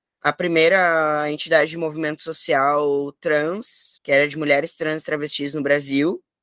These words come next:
Homens trans, eles, nós estávamos, e pessoas trans masculinas, estávamos militando, mas sem um, uma entidade voltada para nós, tipo, nós por nós, mas dentro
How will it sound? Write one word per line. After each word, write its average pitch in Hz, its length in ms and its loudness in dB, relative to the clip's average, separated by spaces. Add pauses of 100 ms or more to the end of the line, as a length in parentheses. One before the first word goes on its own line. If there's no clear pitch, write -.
Homens 175 500 0
trans, 165 1040 -2
eles, 160 540 -4 (120)
nós 156 360 2
estávamos, 165 920 -2
e 156 100 -6
pessoas 160 320 -6
trans 170 180 -6
masculinas, 143 560 -4
estávamos 165 640 0
militando, 160 720 -2 (240)
mas 147 260 4
sem 165 340 0
um, 147 760 -4 (120)
uma 151 200 2
entidade 151 800 0 (320)
voltada 147 680 2
para 156 360 2
nós, 143 760 -4
tipo, - 240 -10
nós 131 200 -2
por 127 180 -6
nós, 123 540 0
mas 147 300 -2
dentro 156 440 2